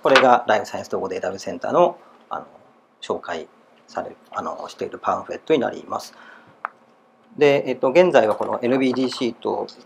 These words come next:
共同研究という形でプロジェクトを進めておりまして、で、その中でいくつか、あの、データベースに関するいろいろなサービスを開発、提供しております。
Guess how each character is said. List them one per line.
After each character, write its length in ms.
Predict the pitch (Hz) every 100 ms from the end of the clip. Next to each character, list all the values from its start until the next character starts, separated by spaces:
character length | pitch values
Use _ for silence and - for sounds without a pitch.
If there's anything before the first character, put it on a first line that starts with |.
| - -
共 140 | - 156
同 140 | 160
研 180 | 165 180
究 160 | 175 117
と 80 |
い 40 | -
う 20 |
形 340 | - 107 -
で 180 | 120 151
プ 120 | 147
ロ 100 | 123
ジ 80 | 95
ェ 20 |
ク 60 | 87
ト 140 | -
を 40 | 95
進 140 | -
め 80 | 90
て 180 | - 92
お 120 | 95
り 100 | 92
ま 160 | 92 -
し 140 | -
て、 220 | - 151
で、 120 | 156
そ 100 | 156
の 100 | 165
中 260 | 165 170 156
で 180 | 165 156
い 60 |
く 80 | -
つ 100 | -
か、 160 | - - -
あ 100 | -
の、 340 | - 90 - - _ _ -
デ 100 | 120
ー 40 |
タ 80 | 120
ベ 80 | 120
ー 20 |
ス 80 | 123
に 100 | 110
関 320 | 104 101 104
す 140 | -
る 160 | 107 87
い 60 | -
ろ 80 |
い 40 | 113
ろ 80 | 107
な 200 | 104 - - _ _
サ 160 | - 131
ー 40 |
ビ 120 | 101 95
ス 160 | -
を 160 | 98 - _ _ -
開 140 | 113
発、 380 | - - - 87
提 120 | -
供 160 | - 92
し 40 |
て 120 | - -
お 60 |
り 100 | 85
ま 180 | 85 -
す。 240 | - -